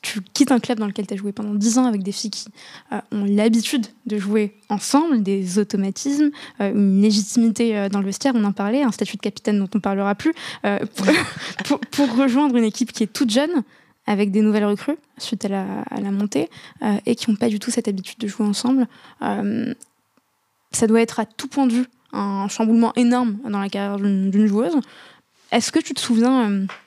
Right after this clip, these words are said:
toi, de l'élément déclencheur qui t'a fait prendre cette décision et tu t'es dit, euh, « C'est bon, je, je,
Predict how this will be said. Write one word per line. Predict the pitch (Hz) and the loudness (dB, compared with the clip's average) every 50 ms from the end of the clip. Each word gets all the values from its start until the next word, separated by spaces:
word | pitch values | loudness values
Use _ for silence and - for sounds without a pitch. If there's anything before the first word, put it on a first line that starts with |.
| _ _ _ _ _ _ _ - - 240 - | _ _ _ _ _ _ _ -20 -20 -4 -2
toi, | 269 254 | 0 0
de | 220 220 | 2 2
l'élément | 208 226 226 233 233 226 226 240 | 2 4 4 4 4 4 2 2
déclencheur | 233 220 220 226 214 - 240 233 | 0 0 0 -2 -6 -6 -8 -10
qui | - - | -10 -10
t'a | - 214 | -8 -8
fait | 202 - 202 | -6 -6 -8
prendre | - - 220 - | -4 -4 -6 -4
cette | 226 208 | -2 -4
décision | 202 208 - - 214 220 233 | -4 -4 -4 -2 0 0 0
et | 214 | 0
tu | - - | -2 -4
t'es | - 226 | -8 -8
dit, | 190 220 220 226 220 | -6 -4 -2 -2 -2
euh, « | 202 202 - - - - | -2 -4 -8 -12 -20 -18
C'est | - - - 220 | -14 -6 -2 0
bon, | 220 220 | 2 2
je, | 208 208 - - | 2 0 -2 -4
je, | - - | -6 -8